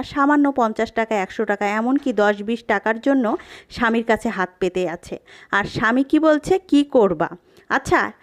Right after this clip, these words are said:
মেয়েরা কিন্তু সবসময়ের জন্য নিজের সংসারের চিন্তাভাবনাটাই বেশি করে, আমার কাছে তো সেটাই মনে হয়।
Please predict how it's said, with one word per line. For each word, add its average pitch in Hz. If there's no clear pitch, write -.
মেয়েরা 262
কিন্তু 359
সবসময়ের 262
জন্য 269
নিজের 233
সংসারের 226
চিন্তাভাবনাটাই 226
বেশি 202
করে, 170
আমার 262
কাছে 311
তো 302
সেটাই 214
মনে 175
হয়। 165